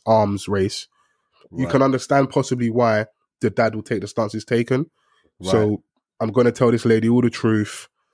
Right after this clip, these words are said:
Speaker 1: to hopefully get you out of this
Speaker 2: <gasps>
Speaker 1: jam.
Speaker 2: Do you know what? Yeah,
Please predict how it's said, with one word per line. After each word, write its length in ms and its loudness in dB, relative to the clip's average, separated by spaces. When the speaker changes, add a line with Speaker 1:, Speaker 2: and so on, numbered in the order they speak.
Speaker 1:
to 100 -20
hopefully 680 0
get 220 -4
you 180 0
out 100 2
of 80 2
this 140 0
Speaker 2:
<gasps> 80 0
Speaker 1:
jam. 160 4
Speaker 2:
Do 60 0
you 40 0
know 140 4
what? 240 0
Yeah, 100 -10